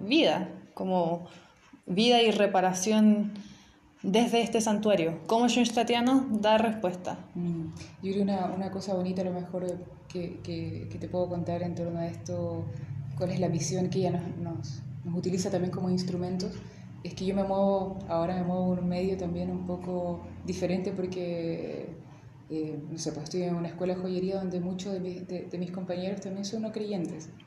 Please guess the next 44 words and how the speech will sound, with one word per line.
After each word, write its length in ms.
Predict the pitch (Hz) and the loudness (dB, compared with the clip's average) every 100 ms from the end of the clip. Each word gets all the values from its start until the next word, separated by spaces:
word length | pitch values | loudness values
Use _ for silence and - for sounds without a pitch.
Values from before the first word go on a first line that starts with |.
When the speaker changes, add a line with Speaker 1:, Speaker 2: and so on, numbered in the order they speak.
| - | -8
Speaker 2:
son 180 | - | 0
Speaker 1:
Sí. 60 | 185 | 2
Speaker 2:
ateos, 580 | 180 190 196 190 185 - - - - - - | 2 2 2 0 -2 -4 -12 -18 -20 -20 -14
y, 480 | - 180 175 180 - - | -4 -2 -2 -4 -6 -2
y 80 | |
de 80 | 190 | -2
alguna 240 | 185 190 214 | 0 0 0
manera, 540 | 196 190 196 220 - - | 0 0 0 -2 -4 -4
alguna 280 | 180 196 196 | 0 2 4
vez, 240 | 196 202 | 4 0
eh, 120 | 190 | -4
conocí 400 | 185 180 175 - | -4 -4 -2 -4
a, 80 | 196 185 | -2 -4
a 160 | 180 | -4
un 160 | 180 185 | -2 -2
chico 220 | 190 190 | -2 -4
ateo 220 | 180 190 | -2 0
en 100 | 196 | 0
Ecuador 520 | 196 185 175 175 190 185 - - - - - - | 0 -2 0 0 -2 -6 -12 -20 -20 -20 -18 -4
que 160 | 180 | -2
era 500 | 185 196 202 - - - - | 0 0 -2 -6 -14 -16 -8
tan 220 | - 294 294 | 2 4 6
bueno, 320 | 175 170 254 - - - | 6 2 -2 -8 -16 -20
Speaker 1:
<laughs> 280 | - - - | -20 -12 0
Speaker 2:
eh, 580 | 190 180 175 165 165 165 - - - 208 - - - | 2 4 2 0 -2 -4 -10 -14 -16 -16 -18 -20 -10
y, 880 | 170 175 175 175 170 160 - - - - - - - - | -6 -2 0 0 0 -2 -4 -10 -14 -16 -20 -20 -20 -6
y 160 | 170 | 0
él, 440 | 196 214 214 208 - - | 2 2 2 -2 -8 0
claro, 240 | 196 170 | 4 4
él, 80 | 180 | 2
se 120 | 185 | -2
con-, 180 | 190 185 | -4 -4
él 120 | 180 | -2
decía 240 | 180 180 190 | -2 -2 -2
que 80 | 185 | -2
él 120 | 190 | 0
no 100 | 180 | 0
creía 600 | 175 170 196 170 151 156 | 0 2 2 2 0 -2
en 260 | 151 170 165 | -2 -2 0
Dios, 320 | 185 214 - | 0 0 -2
es 120 | 185 | -6
un 240 | 185 180 175 | -4 -2 -4
chico 200 | 185 180 | -4 -4
argentino, 580 | 180 175 175 190 214 | -4 -6 -4 -4 -4